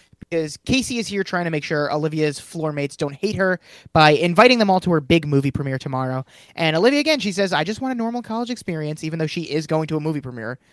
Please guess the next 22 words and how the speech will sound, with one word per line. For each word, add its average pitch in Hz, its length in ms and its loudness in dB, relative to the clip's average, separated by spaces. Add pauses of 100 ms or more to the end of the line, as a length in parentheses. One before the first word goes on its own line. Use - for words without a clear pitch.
(100)
the 143 80 -8
next 139 200 -6
day. 127 120 -4
Like, - 220 -6
it, - 260 -6 (240)
these 208 140 0
two 294 160 2
things 220 240 4
just 185 120 -2
don't 180 140 0
match. 151 240 -2
You 165 80 -6
can't 190 400 -8 (320)
either 226 160 2
take - 220 0
some 311 100 -8
time 240 260 -4
off 220 140 4
from 226 140 -4
the 185 40 -2
movies 214 400 -2
and 190 380 -6